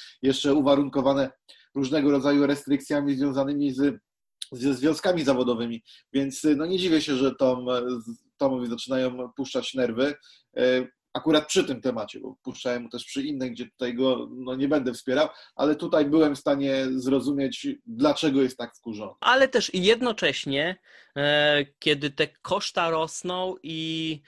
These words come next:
Speaker 2: e, no i tak naprawdę chyba wracamy w miarę do te-, do takiego dobrego tempa produkcyjnego, e, no, na rynku pojawiają się nowi gracze,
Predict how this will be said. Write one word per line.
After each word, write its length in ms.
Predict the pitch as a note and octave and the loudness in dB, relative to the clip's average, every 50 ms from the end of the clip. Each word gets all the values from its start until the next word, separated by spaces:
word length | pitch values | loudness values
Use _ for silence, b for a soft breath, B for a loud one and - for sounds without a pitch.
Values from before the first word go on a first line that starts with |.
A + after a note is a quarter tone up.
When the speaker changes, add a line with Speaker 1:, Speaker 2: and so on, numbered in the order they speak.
| b b b b - | b b b b -6
Speaker 2:
e, 500 | C#3+ C#3 C#3 C#3+ C#3 C#3 C#3 C#3 C#3+ C3 B2 A#2+ - - - - D2+ _ - | -4 -4 -2 -2 -4 -4 -4 -6 -6 -8 -10 -14 -20 -20 -20 -20 -20 _ -20
no 360 | - G2+ D#2 D3+ F#3 A3 A#3+ | -20 -16 -12 -10 -8 -6 -6
i 80 | A3 G#3+ | -6 -6
tak 140 | A3 G#3+ | -6 -4
naprawdę 320 | A3 G3 F3+ G3 G3 F#3+ E3+ | -4 -4 -4 -4 -6 -6 -6
chyba 180 | - F3 E3+ | -6 -4 -4
wracamy 440 | C#3+ C#3+ D3 C#3+ - D3 D3+ D3+ C#3+ | -4 -4 -6 -6 -4 -6 -4 -4 -6
w 100 | B2 B2 | -6 -4
miarę 400 | C3 C3+ C#3+ D3 C#3 B2+ A#2 G#2+ | -4 -2 -2 -2 -2 -2 -4 -4
do 160 | G2+ A2 A2 | -6 -8 -10
te-, 240 | G#2+ _ - B2 A#2+ | -12 _ -10 -10 -8
do 180 | A#2+ A#2 B2 A#2+ | -6 -6 -6 -6
takiego 340 | - B2 - C3+ B2 B2+ B2 | -8 -8 -8 -8 -8 -6 -4
dobrego 460 | C#3+ C#3+ C3+ D3+ D#3+ F3 D#3 C#3+ A#2+ | -4 -2 0 0 0 0 0 -2 -4
tempa 400 | - D#3 D3+ D#3+ C#3 - G#2+ G#2 | -2 -4 -2 -2 -4 -6 -8 -10
produkcyjnego, 960 | - A#2+ A#2+ G#2+ A2+ - - - C3+ A#2+ A2+ A2 G#2 G2 G#2+ A2+ D3+ F#3 - B B B B B B B - | -8 -8 -10 -10 -12 -14 -14 -10 -8 -8 -6 -6 -6 -6 -4 -4 -4 -4 -6 B B B B B B B -4
e, 220 | C3+ C#3 C3+ - - | -4 -2 -4 -4 -4
no, 220 | - D#3+ G#3+ - - | -4 -4 -4 -4 -2
na 240 | F3 F3+ F3+ F3 E3 | -2 0 0 2 2
rynku 400 | E3 F3 G3 G#3+ G#3 - G#3 G3+ | 2 2 0 0 -2 -2 -4 -2
pojawiają 520 | - F3+ F3 E3+ E3 E3 E3+ E3+ E3+ E3+ | 0 2 2 2 2 2 0 0 -2 -4
się 340 | E3 - - E3+ E3 E3 D#3 D#3 | -4 -4 -2 0 0 0 0 0
nowi 320 | D#3+ E3+ E3 D#3+ E3 C#3 | 0 -2 -2 -2 -2 -2
gracze, 720 | C3+ D3+ D3+ D#3+ E3+ - - - - F3+ F3 F3+ G3 G#3 | 0 0 2 0 0 -2 -4 -4 -2 0 2 2 0 -2